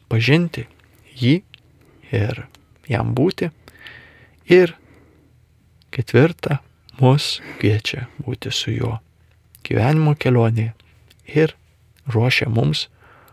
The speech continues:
amžiną laimę ir, a, buvimą su juo amžinybėje ir mūsų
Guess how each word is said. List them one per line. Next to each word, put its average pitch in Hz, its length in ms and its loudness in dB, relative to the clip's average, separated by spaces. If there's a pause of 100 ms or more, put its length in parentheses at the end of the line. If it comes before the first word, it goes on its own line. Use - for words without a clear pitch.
(280)
amžiną 123 580 2 (1600)
laimę 110 600 0
ir, 120 280 -2 (600)
a, 104 360 -4 (1000)
buvimą 113 680 0
su - 220 -6
juo 110 280 0
amžinybėje 131 800 -2 (160)
ir 156 180 0
mūsų 110 380 0